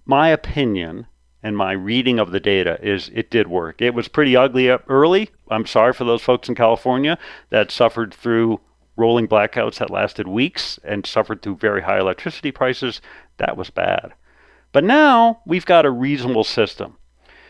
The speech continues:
Not only are rates reasonable, what's more important is competitive forces have led to technological innovation. In other words, we have wind and solar P V that's pretty inexpensive and works well.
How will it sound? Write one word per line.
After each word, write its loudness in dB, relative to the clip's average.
Not 4
only 2
are 2
rates -2
reasonable, -2
what's -2
more 2
important -4
is 2
competitive -2
forces -2
have -2
led 2
to -10
technological -4
innovation. -4
In 0
other 4
words, 2
we 0
have 4
wind 0
and 0
solar 2
P -4
V -2
that's -2
pretty -4
inexpensive -2
and -2
works -4
well. 0